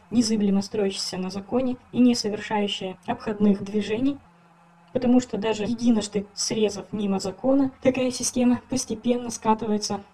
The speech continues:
в волюнтаристическое государство, в котором закон становится что дышло. И его применение или неприменение в каждом конкретном случае зависит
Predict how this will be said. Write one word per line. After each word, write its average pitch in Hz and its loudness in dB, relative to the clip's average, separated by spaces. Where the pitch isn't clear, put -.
в 202 -6
волюнтаристическое 196 -2
государство, 208 -4
в 196 -14
котором 196 -2
закон 202 -2
становится 180 -8
что - -10
дышло. 175 -8
И 214 0
его 214 4
применение 202 2
или 185 -8
неприменение 226 -2
в - -12
каждом 196 -8
конкретном 196 -8
случае 202 -8
зависит 180 -8